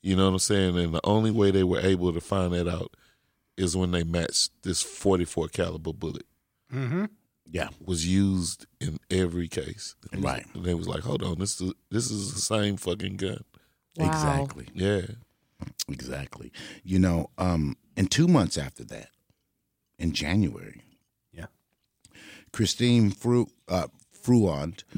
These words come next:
Speaker 3: was sitting with her fiance in the car, parked at a train station in Queens, uh, when this man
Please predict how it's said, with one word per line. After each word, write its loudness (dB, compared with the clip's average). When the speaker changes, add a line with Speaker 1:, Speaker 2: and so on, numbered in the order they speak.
Speaker 3:
was 0
sitting 2
with -4
her 0
fiance -6
in -6
the -10
car, -8
parked -4
at -2
a -6
train 0
station -10
in -4
Queens, -8
uh, -2
when -4
this -2
man -4